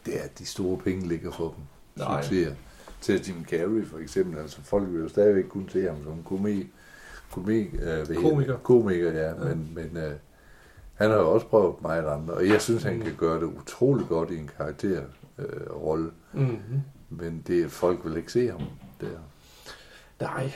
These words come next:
Speaker 2: men altså, øh, nu, øh, altså, findes der jo også de mennesker, der er lidt uheldige med deres valg af roller,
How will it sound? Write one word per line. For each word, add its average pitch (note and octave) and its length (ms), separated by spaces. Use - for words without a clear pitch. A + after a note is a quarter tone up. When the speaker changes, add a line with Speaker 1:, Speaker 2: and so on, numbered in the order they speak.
Speaker 2:
men C3+ 100
altså, G#2+ 340
øh, G2+ 400
nu, A#2 240
øh, A2 240
altså, - 240
findes C#3 200
der C3+ 80
jo A2 100
også A#2+ 200
de C3 80
mennesker, A#2 300
der A2+ 80
er A2 100
lidt A#2 160
uheldige A#2 380
med G#2 160
deres G#2+ 260
valg A#2+ 160
af A2+ 120
roller, A#2 240